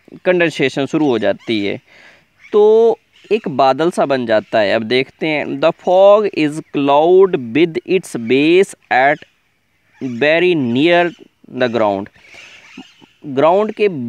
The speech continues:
बिल्कुल नज़दीक जब बादल जैसा बन जाता है तो उसको फॉग कहते हैं, और इसी को मिस्ट कहते हैं। मिस्ट में होता ऐसा है कि बहुत ज़्यादा वाटर वेपर होते हैं फॉग के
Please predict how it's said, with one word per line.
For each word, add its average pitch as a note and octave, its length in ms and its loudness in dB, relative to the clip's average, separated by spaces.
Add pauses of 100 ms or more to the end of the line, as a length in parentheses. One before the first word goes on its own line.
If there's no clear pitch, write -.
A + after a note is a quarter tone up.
(140)
बिल्कुल G3+ 520 0
नज़दीक C#3+ 480 0
जब D3+ 360 -4
बादल C3+ 380 2
जैसा C#3+ 300 0
बन B2+ 200 -2
जाता A#2+ 420 2
है A#2+ 180 2
तो C#3 120 -6
उसको F#3+ 320 -6 (500)
फॉग C#3 280 0
कहते G2 380 -10
हैं, - 180 -18 (640)
और G3 200 2
इसी A3+ 320 -2
को B3 160 -2
मिस्ट G#3 320 -4
कहते G#3+ 360 -6
हैं। F#3+ 120 -4
मिस्ट F3 400 -2
में F#3+ 520 -2
होता D#3+ 480 -2
ऐसा D3+ 280 0
है D3 340 2
कि F#3 160 -6
बहुत D3 580 0
ज़्यादा A#2+ 720 0 (1600)
वाटर D#3+ 340 0
वेपर D3 380 -2
होते C#3 280 -4
हैं E3 80 -2
फॉग F3+ 380 0
के G#2 580 -2